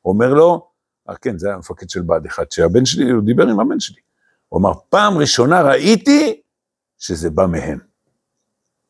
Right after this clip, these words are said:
כי ה-, הבן שלו אמר לו, "אני רוצ-, אני רוצה לשמור על עצמי."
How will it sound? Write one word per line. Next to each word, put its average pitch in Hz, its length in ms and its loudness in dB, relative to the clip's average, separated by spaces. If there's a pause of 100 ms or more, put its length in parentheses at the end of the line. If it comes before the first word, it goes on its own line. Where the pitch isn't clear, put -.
(460)
כי 90 100 0
ה-, 90 280 2
הבן 113 220 2
שלו 190 220 2
אמר 220 140 2
לו, 247 200 -2
"אני 104 160 0
רוצ-, 107 240 -4
אני 104 140 -2
רוצה 101 240 -4
לשמור 165 340 -2
על 339 80 0
עצמי." - 240 -10